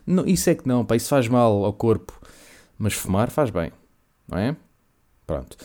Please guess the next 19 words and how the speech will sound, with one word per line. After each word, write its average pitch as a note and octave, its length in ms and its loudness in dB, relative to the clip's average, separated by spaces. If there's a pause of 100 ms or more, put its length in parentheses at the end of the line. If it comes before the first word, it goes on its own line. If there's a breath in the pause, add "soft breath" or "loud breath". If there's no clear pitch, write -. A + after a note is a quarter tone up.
(360 loud breath)
Ficamos, A2 280 -4
começamos A2 480 -6
com A2+ 100 -2
esta G#2+ 180 -4
nota G#2+ 340 0 (560)
positiva. A2 540 0 (920)
Por B2+ 120 -2
falar B2+ 260 2
em B2 80 4
notas A2+ 260 2
positivas, - 600 -8
eu B2 100 -2
também C3 220 0
não C3 80 0
fiz G#2+ 180 -2
o G#2 80 -2
podcast G2+ 540 -4
mais F#2+ 260 -2
cedo, G#2 400 0